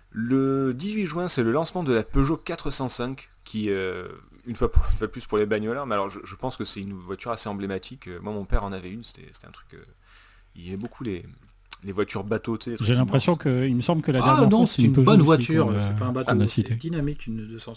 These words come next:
Speaker 3: une quatre cent cinq.
Speaker 1: Ouais, oui, c'est, oui, c'est vrai que c'était pas une... Ouais, c'est pas la plus grosse, mais... Tu disais quoi, P H, pardon ?
Speaker 2: Il me semble que c'est déjà une Peugeot dont on a parlé la dernière fois, mais
Speaker 1: C'est possible, mais ils sortent beaucoup de bagnoles, hein.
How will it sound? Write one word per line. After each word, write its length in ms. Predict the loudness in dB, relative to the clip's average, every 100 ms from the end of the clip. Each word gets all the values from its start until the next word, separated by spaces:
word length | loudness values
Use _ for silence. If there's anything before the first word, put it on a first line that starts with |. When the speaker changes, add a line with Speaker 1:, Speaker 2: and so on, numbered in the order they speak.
| -14
Speaker 3:
une 80 | -14
quatre 160 | -12 -10
cent 100 | -12
cinq. 280 | -14 -18 -18 -18 -18 -16 -16 -16 -18 -20 _ _ _ -2
Speaker 1:
Ouais, 160 | 0 2
oui, 140 | 0
c'est, 140 | -2 -4
oui, 200 | -4 -4
c'est 120 | -6
vrai 100 | -10
que 80 | -12
c'était 180 | -10
pas 120 | -8 -8
une... 180 | -10 -14 -20 -20 -20
Ouais, 120 | -20 -20 _ _ -20
c'est 140 | -6
pas 80 | 0
la 140 | 0
plus 160 | 0 -6
grosse, 280 | -6 -8 -10
mais... 120 | -16 -18 -18
Tu 100 | -8
disais 140 | -2
quoi, 120 | 0 0
P 80 |
H, 160 | -2 -2
pardon ? 260 | -4 -4 -10 _ _ _ _ _ _ _ _ _ -4
Speaker 2:
Il 120 | -2
me 40 | 2
semble 200 | 2 2
que 100 | 2
c'est 140 | 2
déjà 160 | 4 4
une 120 | 4
Peugeot 380 | 2 2 2 0
dont 140 | -4
on 80 | -2
a 60 | 0
parlé 320 | 2 4 4
la 100 | 4
dernière 380 | 0 -4 -6 -8
fois, 140 | -8 -8
mais 180 | -4 0
Speaker 1:
C'est 120 | 2
possible, 420 | 4 4 4 -2 0
mais 120 | 0
ils 20 |
sortent 160 | 0 0
beaucoup 200 | 0 2
de 40 |
bagnoles, 360 | 4 4 0
hein. 100 | -6